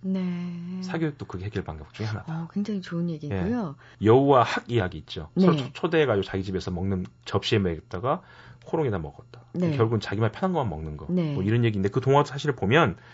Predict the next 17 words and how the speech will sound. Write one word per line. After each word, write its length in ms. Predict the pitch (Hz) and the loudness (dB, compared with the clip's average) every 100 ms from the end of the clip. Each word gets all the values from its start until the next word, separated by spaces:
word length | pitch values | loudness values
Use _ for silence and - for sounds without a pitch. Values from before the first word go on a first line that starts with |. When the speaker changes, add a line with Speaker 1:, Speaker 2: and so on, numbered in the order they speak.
| - - - - - | -20 -20 -20 -20 -4
Speaker 2:
서로 220 | - 233 | 4 6
간에 180 | 214 135 | 6 4
배려를 260 | 113 147 | 2 4
안 140 | 110 92 | 2 0
하는 160 | 101 | -2
게 80 | 120 | -2
아니라 480 | 107 85 117 123 - - - - - - | -2 0 0 0 -4 -16 -20 -20 -20 -8
그게 340 | - 170 175 | 4 4 4
진정한 540 | - 160 196 214 208 120 | 2 2 6 6 6 6
배려였다는 480 | 117 113 - 73 | 4 2 0 -8
거죠. 220 | 67 - - - - - - - - - | -12 -20 -20 -20 -20 -20 -20 -20 -20 0
내 200 | 120 151 | 6 6
음식이 540 | 147 147 - 147 143 - | 6 2 -2 -6 -6 -8
제일 180 | - - | -12 -8
가장 300 | - 117 113 | -2 0 2
좋은 240 | 113 135 | 4 4
음식이다. 640 | 110 - - 73 73 78 | 2 -4 -12 -14 -12 -14